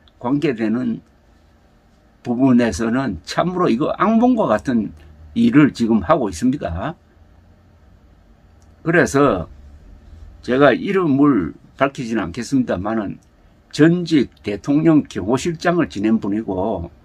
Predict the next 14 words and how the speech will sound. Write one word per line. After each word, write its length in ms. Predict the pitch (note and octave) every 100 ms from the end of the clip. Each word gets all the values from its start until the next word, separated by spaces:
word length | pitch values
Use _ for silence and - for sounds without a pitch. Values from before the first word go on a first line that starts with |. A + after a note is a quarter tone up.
| _ _ _ _ _ _ _
자타가 580 | - E3+ _ F3 F3+ D#3+
공인하는 720 | A2 A2 C3 C3 C#3+ A2 E2+ -
그 220 | - A#2+
분야의 720 | A#2 E3+ D#3+ G2 A#2 C3+ E2+ - _ _ _
최고 500 | - B2 C3 E3+ E3+
권위자 460 | A2+ A#2 C#3 D3 A2+
한 240 | C3+ D3+
분이 520 | A2 F#2 B2+ G#2 E2+ - _ _ _ _ _ _ _ _ _ _ _ _ _
저에게 760 | - D3 D3+ A2 A2+ A#2+ G2 E2+ - _ _ _ _ _ _ _
한, 180 | A2 G#2+
한 220 | C#3+ G3
달 200 | E3+ A#2
전에 380 | B2 A#2 F#2+ E2+ - _ _ _ _ _ _ _ _ _ _ _ _ -
걱정했던 800 | D#3 F3 D3+ D#3 - C3+ F#2+